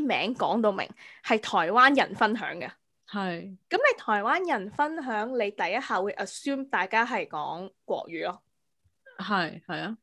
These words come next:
Speaker 1: 噉有個人就入嚟就一開就講廣東話，噉嗰啲人就即係，即係，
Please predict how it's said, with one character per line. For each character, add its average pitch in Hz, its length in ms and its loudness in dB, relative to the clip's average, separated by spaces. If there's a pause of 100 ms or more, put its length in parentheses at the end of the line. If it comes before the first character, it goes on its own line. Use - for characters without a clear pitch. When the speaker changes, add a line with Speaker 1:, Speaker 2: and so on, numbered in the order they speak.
(560)
Speaker 1:
噉 320 120 2 (240)
有 247 200 6
個 277 140 6
人 247 500 0
就 240 120 2
入 208 60 2 (200)
嚟 160 200 -6
就 190 300 -4 (360)
一 302 120 2
開 302 460 4 (500)
就 226 120 2
講 196 340 0
廣 180 180 -8
東 185 160 -6
話， - 240 -10 (640)
噉 262 220 2
嗰 294 120 4
啲 320 180 0
人 196 160 -4
就 175 380 -8 (260)
即 294 100 -2
係， 240 420 6
即 262 100 -4
係， 262 140 0